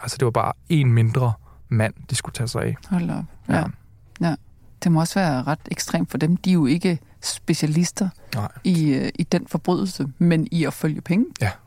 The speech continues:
Speaker 1: og så sidder man med sådan noget lort.
Speaker 2: Ja, ja, ja, ja.
Speaker 1: Ja,
Speaker 2: Ja,
Speaker 1: de
Speaker 2: ja.
Speaker 1: beskriver også, at det er
Speaker 2: Ja.
Speaker 1: forfærdeligt.
Speaker 2: Jamen, det må give. Ja, ja, jamen, det kan jeg slet ikke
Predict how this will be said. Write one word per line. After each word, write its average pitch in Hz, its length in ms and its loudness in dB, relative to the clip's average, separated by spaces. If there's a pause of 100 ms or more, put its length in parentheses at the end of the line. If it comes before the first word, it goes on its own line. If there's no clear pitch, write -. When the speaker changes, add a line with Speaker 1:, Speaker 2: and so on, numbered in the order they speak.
Speaker 1:
og 113 120 -4
så 110 100 -2
sidder - 180 -6
man 110 140 -2
med 110 80 -4
sådan 117 200 -4
noget - 0 -
lort. 120 180 -2
Speaker 2:
Ja, 180 120 4 (240)
ja, 170 200 0
ja, 165 60 -6 (140)
ja. 143 60 -8 (180)
Speaker 1:
Ja, 120 200 -2
Speaker 2:
Ja, 135 60 0
Speaker 1:
de 131 60 2
Speaker 2:
ja. 117 60 2
Speaker 1:
beskriver 110 240 -2
også, 110 180 -4
at - 40 -8
det 104 180 0
er 107 60 0 (840)
Speaker 2:
Ja. 180 80 4
Speaker 1:
forfærdeligt. 123 360 -4 (200)
Speaker 2:
Jamen, 160 140 -2
det 151 100 -2
må 160 200 0
give. 151 160 -6 (280)
Ja, 156 100 -2 (180)
ja, - 80 0 (100)
jamen, 143 120 -2
det 180 120 -6
kan - 80 -8
jeg 123 60 -6
slet - 100 -18
ikke - 100 -20